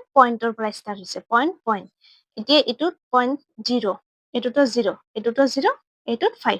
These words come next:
তেনেহ'লে এইটো ডাঙৰ, এইটো আমি শেষত লিখিব লাগিব। এইকেইটাৰ চোৱা, নেক্সট নাম্বাৰ জিৰ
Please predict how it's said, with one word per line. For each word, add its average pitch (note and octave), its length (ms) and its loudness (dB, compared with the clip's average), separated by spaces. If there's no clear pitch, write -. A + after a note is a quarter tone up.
তেনেহ'লে C4+ 220 6
এইটো C#4+ 180 0
ডাঙৰ, D4+ 380 4
এইটো C4+ 160 -4
আমি C#4 140 0
শেষত C#4+ 320 -2
লিখিব C4 280 -2
লাগিব। A#3+ 280 0
এইকেইটাৰ B3+ 400 6
চোৱা, - 200 -4
নেক্সট C4 340 2
নাম্বাৰ D#4 280 2
জিৰ B3 240 2